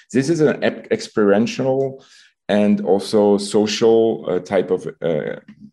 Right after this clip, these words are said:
experiment. So what we, what we're doing right now is we're building our ambassador program, and ambassadors host tastings. You can host a tasting too, but basically they host virtual tastings and also in-person tastings or corporate tastings or whatever is available depending on the pandemic level, right?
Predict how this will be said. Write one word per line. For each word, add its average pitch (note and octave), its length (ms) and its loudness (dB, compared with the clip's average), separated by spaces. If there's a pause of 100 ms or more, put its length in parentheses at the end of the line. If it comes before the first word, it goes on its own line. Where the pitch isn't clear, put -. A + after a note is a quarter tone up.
(140)
experiment. A2 600 -4
So G2 240 -2
what G2+ 220 -4
we, G#2+ 260 -4
what G#2+ 220 -4
we're G#2 80 -2
doing C3+ 280 -2
right G#2+ 220 -4
now F#2+ 280 -4
is - 200 -8
we're E2 100 -8
building F#2+ 460 -4
our E2+ 80 -8
ambassador D#2+ 460 -10
program, B2 560 -8 (100)
and F#2+ 80 -4
ambassadors G#2 580 -4
host - 360 -8
tastings. D#2+ 540 -14 (340)
You C#3 100 4
can F#3 140 2
host A2 200 0
a F2 60 -12
tasting D2 400 -8
too, D2+ 240 -12
but D#2 180 -6
basically G2 600 -6 (160)
they F2+ 80 -4
host E2 240 -6
virtual B2+ 280 0
tastings C3+ 520 -8
and F#2 120 -6
also D2+ 220 -10
in-person D#2 400 -10
tastings D#2+ 440 -10
or D#2 100 -14
corporate - 380 -10
tastings D#2 480 -14
or D#2+ 60 -16
whatever D2+ 300 -8
is D#2 120 -10
available F2+ 500 -2
depending F2+ 400 -6
on E2+ 100 -8
the E2+ 80 -8
pandemic E2 460 -8
level, B1 220 -14
right? E2+ 260 -6